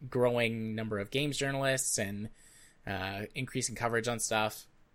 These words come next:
and gaming becoming more mainstream, like, I started to notice it, and I was like, Well, I don't, I don't wanna do this. I want something that's more sustainable, so I went with therapy.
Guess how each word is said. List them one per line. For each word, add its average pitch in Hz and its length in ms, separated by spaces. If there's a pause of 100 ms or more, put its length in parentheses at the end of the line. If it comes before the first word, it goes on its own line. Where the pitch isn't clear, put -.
(500)
and 107 220
gaming 117 240
becoming 110 340
more 107 200
mainstream, 107 500
like, 107 140
I 135 40
started 190 320
to 156 60
notice 131 400
it, 95 140
and 104 100
I - 20
was 113 120
like, 110 160
Well, 190 320 (1040)
I 143 60
don't, 214 300 (1080)
I 160 60
don't 170 140
wanna 180 160
do 185 180
this. 120 240
I 120 60
want 139 140
something 156 200
that's 143 180
more 156 120
sustainable, 139 560
so - 160
I 101 60
went 107 160
with - 100
therapy. 123 520